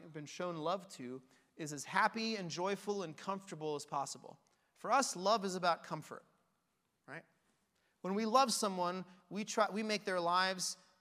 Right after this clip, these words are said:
better in an earthly sense, or you try to at least. Right? You take them out to a really nice dinner. You, you serve them as you, as much as you can. You, you love, right? When you think of your spouse and the ways that you love and care for your spouse, you're making their tangible life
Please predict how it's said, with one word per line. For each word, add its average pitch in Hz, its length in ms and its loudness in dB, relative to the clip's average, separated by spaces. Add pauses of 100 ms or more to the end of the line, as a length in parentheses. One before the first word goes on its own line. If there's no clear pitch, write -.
(160)
better 196 380 8
in 170 100 -2
an 165 100 -2
earthly 170 300 -2
sense, - 540 -8
or 139 80 -8
you 147 100 -10
try 160 240 2
to 139 200 -4
at 117 60 -8
least. - 360 -16 (920)
Right? 143 80 -18
You - 160 -20
take 175 140 -4
them 170 80 -2
out 170 120 0
to 170 80 -6
a - 20 -4
really 208 340 -2
nice 196 400 -4
dinner. 160 460 -4 (320)
You, 165 120 -12
you 165 180 -8
serve 196 460 0
them 165 300 0
as 143 160 -6
you, 151 160 -8
as 143 100 -10
much 156 220 -10
as 143 100 -12
you 143 80 -14
can. 147 400 -8
You, 147 140 -8 (260)
you 165 100 -8
love, 175 320 2
right? 180 140 2
When 185 120 -6
you 185 80 -6
think 196 180 -8
of 170 80 -10
your 170 100 -8
spouse 185 520 0
and 165 60 -10
the 160 40 -8
ways 170 260 -6
that 160 80 -14
you 170 120 -10
love 165 380 0
and 160 140 -8
care 180 240 -8
for 170 120 -14
your 156 120 -8
spouse, 165 420 -6 (280)
you're 175 100 -6
making 240 300 0
their 190 120 -2
tangible 185 600 -6
life 190 320 0